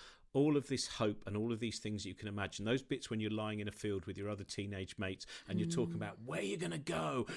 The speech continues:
Speaker 1: and what's gonna happen in your life,
Speaker 2: Mm.
Speaker 1: and then all of
Speaker 2: Mm.
Speaker 1: those turning points.
Speaker 2: Mm.
Speaker 1: And I just felt that that exploration and the way that you do that, and the fact that it bounces back and forth in time as well,
Speaker 2: Mm.
Speaker 1: means that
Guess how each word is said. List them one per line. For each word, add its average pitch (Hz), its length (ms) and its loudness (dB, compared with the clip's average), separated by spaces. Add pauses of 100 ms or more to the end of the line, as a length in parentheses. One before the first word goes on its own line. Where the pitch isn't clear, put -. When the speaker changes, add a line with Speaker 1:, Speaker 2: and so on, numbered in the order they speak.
Speaker 1:
and 147 120 4
what's 214 220 8
gonna 190 160 6
happen 156 340 8
in 147 140 10
your 139 100 6
life, 131 280 10
Speaker 2:
Mm. 156 360 12
Speaker 1:
and 123 100 4
then 123 120 4
all 160 180 12
of 185 80 12
Speaker 2:
Mm. 175 40 12
Speaker 1:
those 151 140 6
turning 131 380 2
points. - 640 -10 (440)
Speaker 2:
Mm. 190 220 12
Speaker 1:
And 175 80 8
I 143 60 4
just 156 240 0
felt 160 320 2
that 139 160 -2
that 170 240 6
exploration 135 640 2
and 95 100 -2
the 101 60 0
way 117 180 4
that 110 160 0
you 104 140 2
do 104 240 0
that, 101 360 0
and 139 280 8
the 131 60 4
fact - 280 4
that 120 120 4
it 113 120 0
bounces 120 400 2
back 107 240 -6
and 107 100 -6
forth 104 320 -6
in 98 120 -10
time 104 400 -6
as - 120 -10
well, 101 280 -8 (420)
Speaker 2:
Mm. 196 400 12 (160)
Speaker 1:
means 120 360 4
that 127 200 2